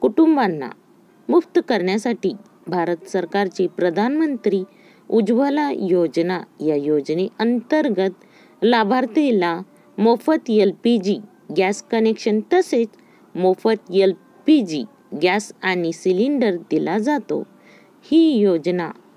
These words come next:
दारिद्र्य रेषेखालील गरीब कुटुंबांसाठी उपयुक्त ठरत आहे. यह योजना केंद्र सरकार की महत्वाकांक्षा योजना में से एक है. लाखों लोग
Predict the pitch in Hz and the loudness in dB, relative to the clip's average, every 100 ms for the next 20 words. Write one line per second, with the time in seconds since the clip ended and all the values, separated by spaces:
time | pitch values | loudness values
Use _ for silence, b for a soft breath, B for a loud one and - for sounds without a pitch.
0 | - 165 165 160 185 165 190 180 165 - | -10 -2 0 2 0 2 0 2 0 -2
1 | 226 247 - 262 208 202 B B B 180 | -2 -4 -2 2 2 2 B B B -2
2 | 202 214 302 381 - - 196 226 233 254 | 2 4 2 -2 -2 0 2 2 2 0
3 | 208 254 185 170 - - 160 202 220 214 | 0 -2 -2 -8 -6 -10 -4 0 0 -2
4 | - 247 - 147 156 175 247 226 156 131 | -2 -2 -2 -8 -6 -4 -2 -2 -2 -8
5 | _ b b b b 202 311 294 311 233 | _ b b b b 2 2 2 2 4
6 | 208 180 196 214 - - 190 214 214 254 | 4 4 0 0 -4 -2 2 2 2 -2
7 | - 247 220 202 247 233 214 175 156 165 | -2 -2 -2 0 -2 -2 -2 -2 -2 -4
8 | 196 208 233 247 214 208 185 165 185 175 | -2 -2 0 -2 -2 -4 -4 -4 -4 -6
9 | - - 165 170 151 160 165 180 185 175 | -8 -10 -2 0 0 -4 -4 -2 -2 -4
10 | - 160 165 b b b b 208 240 254 | -4 -6 -6 b b b b 0 2 0
11 | - - - 165 120 _ b b b - | -8 -18 -6 -4 -4 _ b b b 0
12 | 170 156 160 175 170 165 160 | 0 0 0 0 2 0 0